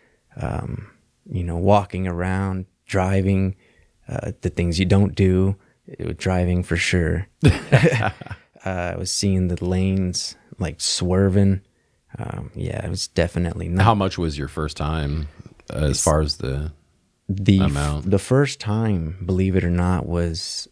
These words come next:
Speaker 1: I split one point two grams with someone else. So roughly a half to point six.
Speaker 2: Straight microdosing. <laughs>
Speaker 1: And believe it or not, man, I kid you
Speaker 2: Still.
Speaker 1: not, from twelve thirty in the afternoon, I was still feeling it till the time I went to bed around eight thirty, nine o'clock.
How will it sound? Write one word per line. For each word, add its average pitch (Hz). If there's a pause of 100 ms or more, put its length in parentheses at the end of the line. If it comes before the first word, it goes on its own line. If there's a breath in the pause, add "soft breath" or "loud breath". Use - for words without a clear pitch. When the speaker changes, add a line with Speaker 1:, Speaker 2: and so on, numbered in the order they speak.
Speaker 1:
I 90
split - (640)
one 92
point 104
two 98
grams 82
with 85
someone 78
else. 73
So 82
roughly 87
a 87
half 92
to 90
point 98
six. -
Speaker 2:
Straight -
microdosing. 69
<laughs> -
Speaker 1:
And 101
believe 110
it 139
or 131
not, 131
man, 87
I 87
kid 107
you 113
Speaker 2:
Still. 117
Speaker 1:
not, 107 (160)
from 92 (100)
twelve 98
thirty 107
in 101
the 95
afternoon, 92
I 80
was 82
still 110
feeling 107
it -
till -
the 78
time 87
I 87
went 80
to -
bed 85
around -
eight -
thirty, -
nine -
o'clock. -